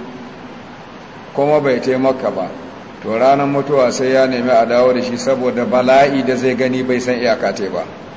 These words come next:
Na biyu, duk wanda adda kuɗin hidda zakka bai hidda zakka ba,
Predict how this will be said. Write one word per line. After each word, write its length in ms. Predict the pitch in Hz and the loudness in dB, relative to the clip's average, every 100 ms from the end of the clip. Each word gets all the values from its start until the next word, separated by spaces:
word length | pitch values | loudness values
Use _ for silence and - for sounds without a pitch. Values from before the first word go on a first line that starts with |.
| - - - - - - - - - - - - - | -18 -18 -18 -20 -20 -20 -20 -20 -20 -20 -18 -16 -6
Na 240 | 113 131 | 0 2
biyu, 320 | 135 139 139 | 2 4 4
duk 240 | 135 143 151 | 4 4 4
wanda 300 | 156 151 135 | 4 6 4
adda 240 | 135 131 | 4 2
kuɗin 320 | 127 139 139 | -2 -2 -2
hidda 260 | 139 135 131 | -2 0 0
zakka 340 | 113 - 131 | 0 0 2
bai 140 | 127 123 | 2 2
hidda 240 | 127 120 | 0 -2
zakka 380 | 120 113 127 120 | -4 -4 -2 0
ba, 220 | 123 113 | 2 0